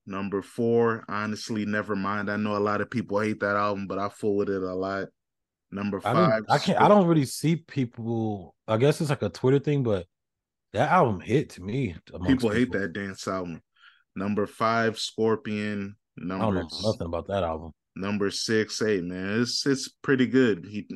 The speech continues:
Speaker 1: I will talk about that in a few seconds. Number six, Thank Me Later.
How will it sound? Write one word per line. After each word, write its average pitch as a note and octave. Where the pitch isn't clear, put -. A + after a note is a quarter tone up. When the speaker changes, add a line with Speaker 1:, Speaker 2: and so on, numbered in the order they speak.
Speaker 1:
I F#2
will C#3
talk B2+
about G2
that G2+
in F#2+
a F2+
few F#2+
seconds. E2+
Number F#2+
six, -
Thank A2
Me G2+
Later. G2+